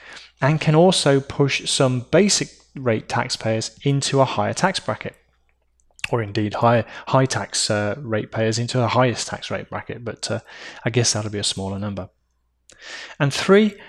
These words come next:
a hodgepodge of statements, policies, and incentives aimed at encouraging new house building. These three changes, and there are others, but they're the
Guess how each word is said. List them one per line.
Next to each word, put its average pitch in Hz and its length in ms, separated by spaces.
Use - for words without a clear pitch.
a 151 60
hodgepodge - 960
of 127 200
statements, 160 640
policies, 127 800
and 127 160
incentives 117 800
aimed 127 320
at 123 80
encouraging 120 720
new 123 240
house 104 300
building. - 380
These 254 420
three 226 280
changes, 107 580
and 107 260
there 113 160
are 104 140
others, 139 460
but 110 140
they're 113 140
the 107 160